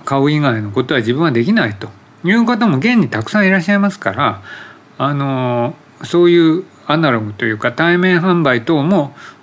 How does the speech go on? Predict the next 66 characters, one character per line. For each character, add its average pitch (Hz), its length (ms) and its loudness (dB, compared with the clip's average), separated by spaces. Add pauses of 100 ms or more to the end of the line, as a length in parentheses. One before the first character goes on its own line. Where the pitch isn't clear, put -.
あ 120 120 -2
の、 123 100 -2
一 131 100 -2
切 110 280 -2
切 120 120 0
り 117 80 -2
捨 - 100 -12
て 131 100 -4
な 107 200 -4
い 98 60 -8
で、 117 280 -2 (640)
あ 117 80 -4
の、 117 100 -6
そ 131 140 -2
ち 151 140 -2
ら 180 140 2
そ 127 160 -2
ち 120 100 -4
ら 120 80 2
で 196 160 2
充 117 180 -4
実 - 300 -6
を - 20 -6
図 - 220 -14
る 101 120 -14
と。 - 180 -14
だ 185 100 0
か 180 80 0
ら、 180 60 2
ま 196 120 2
あ、 160 60 0
デ 240 160 0
ジ 208 60 -2
タ 190 100 2
ル 135 100 2
と 143 120 0
ア 151 40 2
ナ 147 140 2
ロ 117 120 0
グ 113 60 -4
と 135 220 0
両 180 240 4
方、 185 380 2 (640)
あ 135 140 -2
の、 131 140 -2
対 135 260 0
応 131 140 2
で 120 120 0
き 117 140 -2
る 107 140 0
よ 107 180 0
う 101 40 -6
に、 120 280 -2 (400)
あ 107 100 -6
の、 110 200 -10
意 123 80 -10
識 156 300 -4
を 156 200 -6
し - 100 -16
て - 120 -10
い 117 140 -8
ま 147 140 -14
す。 - 320 -18 (880)
そ - 160 -4
れ 170 60 2
で、 170 560 2